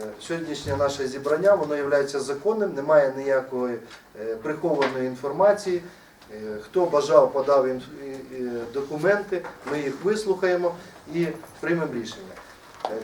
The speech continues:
кандидатур ми будемо запрошувати, зараз ми будемо розглядати питання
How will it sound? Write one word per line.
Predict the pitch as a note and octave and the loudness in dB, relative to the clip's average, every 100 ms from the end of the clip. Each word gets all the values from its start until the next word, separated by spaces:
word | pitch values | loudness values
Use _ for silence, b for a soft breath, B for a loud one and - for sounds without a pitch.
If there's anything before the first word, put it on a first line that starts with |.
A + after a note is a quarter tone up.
| - | -4
кандидатур | D#3 E3 F#3+ F#3+ A3 F#3+ | 0 6 8 8 4 0
ми | F3 | 0
будемо | E3 E3+ D#3 | 2 2 2
запрошувати, | D#3+ E3 F3 E3 - C3 B2+ B2+ | -2 2 2 2 0 -2 0 0
зараз | C3+ D3 B2+ | 6 6 6
ми | C#3 | -2
будемо | C#3 C#3+ C3+ | -4 -4 -2
розглядати | C3 C#3 C#3 C3+ B2 | -2 -2 2 2 2
питання | - C3+ C3 B2 | -8 0 2 2